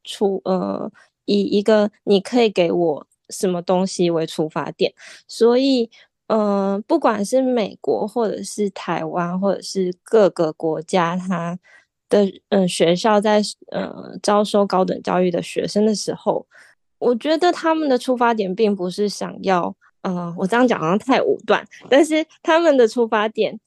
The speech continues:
嗯，是不是想要让这个学生在这个，呃，自己的国家受到最好的教育，或是支持，或是辅导他们未来的就业，其实这是我自己是抱持的怀疑的态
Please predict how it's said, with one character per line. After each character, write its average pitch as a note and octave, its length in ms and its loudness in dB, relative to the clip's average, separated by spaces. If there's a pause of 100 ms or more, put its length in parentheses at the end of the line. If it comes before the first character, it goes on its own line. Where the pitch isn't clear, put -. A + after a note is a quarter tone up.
嗯， A3+ 340 -2
是 F#4 260 2
不 B3 120 -2
是 C#4 180 2
想 G3+ 260 -2
要 G#3 120 0
让 A#3 340 -2
这 A#3 80 -2
个 G#3+ 160 0
学 F#3+ 260 -4
生 G3+ 300 -2
在 G3 420 -6 (200)
这 A#3+ 120 2
个， G3 180 0 (100)
呃， F#3 260 -2
自 G#3+ 300 -6
己 G3+ 120 2
的 F3+ 140 2
国 F3+ 220 0
家 F#3+ 200 0
受 G3 480 -2
到 F3+ 300 -2 (480)
最 A#3 220 4
好 G3+ 220 -2
的 - 140 -6
教 F#3+ 280 -2
育， G3+ 120 2
或 G3+ 180 -2
是 G3 180 -2
支 F#3 260 -2
持， G3+ 240 -10
或 F#3 160 0
是 F#3+ 200 -2
辅 E3 220 -10
导 - 180 -6
他 E3+ 180 -6
们 E3 260 -8
未 F3+ 200 4
来 - 180 -6
的 D#3+ 300 -4
就 F3 240 4
业， F3 280 2 (220)
其 G#3+ 160 4
实 A3+ 200 6
这 G#3 600 2 (200)
是 B3+ 260 -2 (140)
我 G3+ 160 2
自 G#3+ 160 0
己 G#3 140 6
是 G#3 240 2
抱 G3 240 0
持 - 220 -6
的 - 240 -6
怀 - 280 0
疑 D#3+ 160 -2
的 - 100 -6
态 - 240 -6